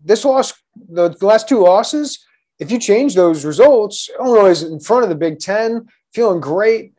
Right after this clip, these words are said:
Uh, ga-, what, a game and a half up on Michigan State? Like, you are controlling your own destiny. Now you're in the thick of it, right? And I, I'm not counting Illinois out here. It's gonna be very, it's very difficult to win Big Ten championships,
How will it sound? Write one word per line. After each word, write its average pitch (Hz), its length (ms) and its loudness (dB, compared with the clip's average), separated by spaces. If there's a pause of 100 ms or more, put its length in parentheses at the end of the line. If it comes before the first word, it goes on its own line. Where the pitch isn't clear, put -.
Uh, 143 340 -8
ga-, 151 340 -10
what, 147 200 -8
a 127 60 -12
game 170 320 -6
and 175 80 -4
a 156 40 -6
half 185 340 -6
up 175 160 2
on 175 160 0
Michigan 151 400 -8
State? 196 520 -4 (160)
Like, 139 160 -8
you 202 220 4
are 151 60 6
controlling 160 720 -2
your 151 220 -2
own 131 140 -6
destiny. 123 640 -8 (260)
Now 165 680 -2 (300)
you're 196 180 0
in 262 80 0
the 190 60 0
thick 196 300 -2
of 107 120 -10
it, 90 180 -20 (300)
right? 143 480 0
And 147 280 -6
I, 151 200 -10
I'm 180 80 -4
not 196 200 -2
counting 180 240 -4
Illinois 143 400 -4
out 165 260 -4
here. 135 360 -8 (240)
It's - 100 -20
gonna 359 160 -6
be 320 60 -8
very, - 140 -6
it's 202 160 -10
very 330 220 4
difficult 294 440 -2
to 185 60 -2
win 170 160 -2
Big 170 200 -4
Ten 165 220 -6
championships, 147 840 -6